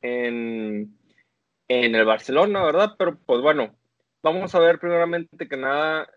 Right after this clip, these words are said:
eh, qué es lo que sigue para Argentina, porque creo que ahí se rumoraba, se, se, hay un rumor que el técnico de Perú,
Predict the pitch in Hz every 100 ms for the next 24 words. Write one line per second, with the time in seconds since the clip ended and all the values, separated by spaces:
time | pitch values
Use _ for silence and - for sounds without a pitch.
0 | _ 127 127 120 120 117 117 113 _ _
1 | _ _ _ _ - 147 160 170 - 143
2 | - 151 160 156 143 127 123 117 147 165
3 | 180 - _ _ _ - - - _ _
4 | 143 143 143 143 165 180 180 196 180 -
5 | 202 185 175 135 135 147 170 175 - _
6 | _ _ _ _ _ 156 131 123 - _
7 | - 127 120 120 127 143 143 131 131 139
8 | 147 143 _ _ - - - 131 120 120
9 | 117 139 143 160 165 160 135 - 123 135
10 | 156 180